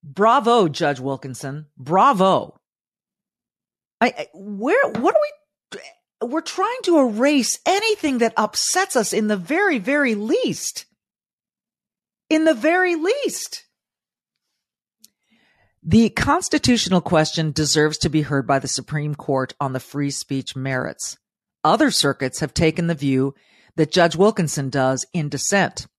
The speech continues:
Virginia Tech needs a legal intervention that sets an example for campus censors nationwide, and the majority on the Fourth Circuit panel needs a First Amendment tutorial from the justices.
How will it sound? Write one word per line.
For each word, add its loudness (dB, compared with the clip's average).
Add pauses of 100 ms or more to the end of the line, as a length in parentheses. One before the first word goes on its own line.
(1000)
Virginia 2
Tech 2
needs 0
a 4
legal 2
intervention 0 (380)
that 2
sets 2
an 2
example 2
for -6
campus 0
censors -2
nationwide, -2 (400)
and -6
the -2
majority 2 (100)
on -12
the -4
Fourth 0
Circuit -2
panel -2 (520)
needs 0
a 0
First -2
Amendment -2
tutorial -2 (760)
from -6
the -4
justices. -8